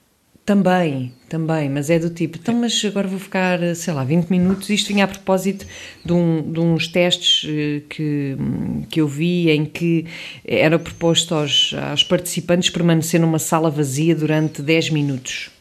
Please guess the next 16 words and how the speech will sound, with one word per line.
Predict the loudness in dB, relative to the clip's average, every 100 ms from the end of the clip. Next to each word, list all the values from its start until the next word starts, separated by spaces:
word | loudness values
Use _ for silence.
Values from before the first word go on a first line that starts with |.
| -2
inativos, | 2 4 2 -2 -6 -4 -2
sem | -2
fazer | -2 -4 -2
nada. | -4 -4 -8 -10 -12 -20 -18 -18 -18 -16 -6
E | -4 -2
isto, | -2 -4 -6 -4 -2 -4 -4
e | -2 0
eles | 0 0
descrevem | -2 0 2 2 2 2
essa | 0 -4
experiência | -4 0 2 2 0 -2
como | 0 0 2 2
algo | 2 0 -2 -4
de | -2
tremendamente | -2 0 2 2 0 0 0 0 -2 -4
aborrecido. | -6 -8 -10 -8 -6 -8